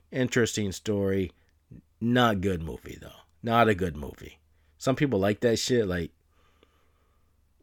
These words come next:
th-, that's not it. Like, who gives a fuck?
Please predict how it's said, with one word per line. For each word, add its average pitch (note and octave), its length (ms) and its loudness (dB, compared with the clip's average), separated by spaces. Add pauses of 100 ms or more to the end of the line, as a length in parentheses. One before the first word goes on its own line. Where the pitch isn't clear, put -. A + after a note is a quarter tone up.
(160)
th-, C2 200 -10
that's A2 240 0
not G2 240 2
it. F2+ 180 -4 (280)
Like, F2+ 180 -4
who C3+ 80 -2
gives B2 160 4
a - 80 -2
fuck? - 380 -6